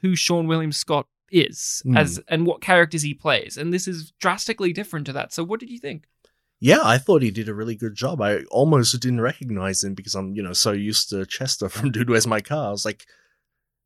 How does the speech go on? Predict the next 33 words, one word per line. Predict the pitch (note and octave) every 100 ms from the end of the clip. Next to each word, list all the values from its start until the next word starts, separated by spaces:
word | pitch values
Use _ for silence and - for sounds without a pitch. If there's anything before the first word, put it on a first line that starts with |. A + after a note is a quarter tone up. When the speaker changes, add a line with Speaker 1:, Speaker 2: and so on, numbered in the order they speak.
| _ _ _
Speaker 2:
I | D3+
haven't | G#3+ D4+
seen | B3+ C4 B3
his | A3
name | G3 G3+ G3+ F#3
in | F3
the | D3+
cr-, | - C3
in | - D3
the, | C#3+ C#3 C3+
you | C3
know, | A#2
thing | A2+ C#3+ C3+
that | A#2+
I |
was | A#2+ A#2
looking | A#2+ B2
at | A2+ -
before. | A2 - B2+ G#2
This | B2 E3+
is | A3+ G#3 -
him, | G3+ A#2+ G2
right? | G#2+ F3+ A#3
Like, | F3+ D3+
I | D#3+
can | E3 D#3
kind | - G#3 G#3
of | D3+
see | - E3 D3+
it | -
here, | - F3+ C3+
but | G#2 A2 A2
he's, | A#2+ A#2+ A#2 -